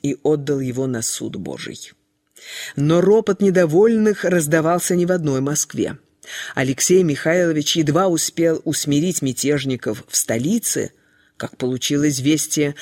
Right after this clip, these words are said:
о беспорядках, происходивших в Пскове и Новгороде. Причина везде была одна –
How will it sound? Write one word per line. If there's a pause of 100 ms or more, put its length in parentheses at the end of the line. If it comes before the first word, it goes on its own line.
(140)
о
беспорядках,
происходивших
в
Пскове
и
Новгороде. (720)
Причина
везде
была
одна –